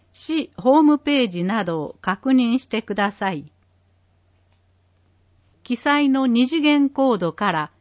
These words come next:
市ホームページなどにアクセスできます。スマートフォンのカメラで読み込み、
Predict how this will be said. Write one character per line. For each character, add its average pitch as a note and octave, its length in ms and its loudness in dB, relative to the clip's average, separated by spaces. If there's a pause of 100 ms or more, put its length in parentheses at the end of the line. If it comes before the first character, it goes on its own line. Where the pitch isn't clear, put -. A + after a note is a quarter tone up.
(140)
市 - 440 -6
ホ D4 260 2
ー - 40 8
ム D4+ 160 4
ペ D4 240 0
ー A3 40 -2
ジ F#3 160 -8
な G#3 160 0
ど F3+ 140 -2
に D#3 240 -2
ア C#4 140 0
ク - 100 -16
セ C#4+ 180 -4
ス E3 200 -10
で E3 120 -2
き F#3+ 160 -8
ま F3 160 -2
す。 - 300 -20 (600)
ス - 200 -2
マ D#4+ 200 6
ー - 40 -4
ト E4 120 -2
フ A#3+ 160 0
ォ A3 60 2
ン F#3 160 -2
の F3 140 -4
カ C#4+ 180 0
メ B3+ 160 2
ラ F3+ 120 0
で D#3+ 140 -6
読 F3 160 -2
み G#3+ 140 -4
込 G#3 160 -4
み、 E3 220 -4